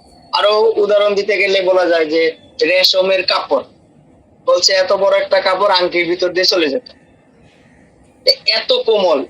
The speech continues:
এটা হচ্ছে রাধারানীর রূপের মাধুর্যের বর্ণনা। তার যে রং, বলছে স্বর্ণের উজ্জ্বলতা তার কাছে হার মানবে। আমরা এই ধাতব বস্তুর মধ্যে স্বর্ণটা হচ্ছে অধিক উজ্জ্বলময়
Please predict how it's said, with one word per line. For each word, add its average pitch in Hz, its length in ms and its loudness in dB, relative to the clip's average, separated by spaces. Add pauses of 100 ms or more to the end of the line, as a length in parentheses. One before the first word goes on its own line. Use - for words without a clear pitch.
এটা 180 260 0
হচ্ছে 185 220 0
রাধারানীর 170 580 0
রূপের 180 420 -2 (140)
মাধুর্যের 151 640 0
বর্ণনা। 147 420 0 (400)
তার 151 260 0
যে 156 180 -2
রং, 165 380 2 (240)
বলছে 170 320 2
স্বর্ণের 208 760 2 (380)
উজ্জ্বলতা 214 560 2
তার 180 220 0
কাছে 185 260 0
হার 147 240 0
মানবে। 135 340 0 (840)
আমরা 180 480 0 (220)
এই 160 300 -2 (440)
ধাতব 180 420 -2
বস্তুর 185 360 -2
মধ্যে 170 480 0
স্বর্ণটা 190 600 0
হচ্ছে 214 500 -2 (520)
অধিক 214 380 -2
উজ্জ্বলময় 185 580 -2